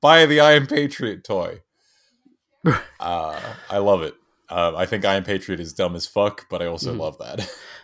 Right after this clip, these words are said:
Speaker 2: This is also another example of the M C U taking a, an ex-, established thing and using it for something else.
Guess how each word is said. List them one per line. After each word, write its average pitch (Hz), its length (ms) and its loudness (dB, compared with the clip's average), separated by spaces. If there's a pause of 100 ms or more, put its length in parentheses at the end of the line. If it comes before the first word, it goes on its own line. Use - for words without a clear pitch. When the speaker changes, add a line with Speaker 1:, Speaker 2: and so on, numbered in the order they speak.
Speaker 2:
This 190 160 2
is 226 80 6
also 202 320 8
another 170 320 8
example 151 420 2
of 135 240 0
the 143 140 0
M 127 100 -2
C 143 160 -4
U 135 200 0
taking 131 420 -6
a, 113 240 -8
an 131 100 -12
ex-, 123 240 -12
established 131 840 -4
thing 123 460 -4
and 120 140 -6
using 120 280 -4
it 120 140 -8
for - 60 -18
something 113 380 -8
else. 113 400 -12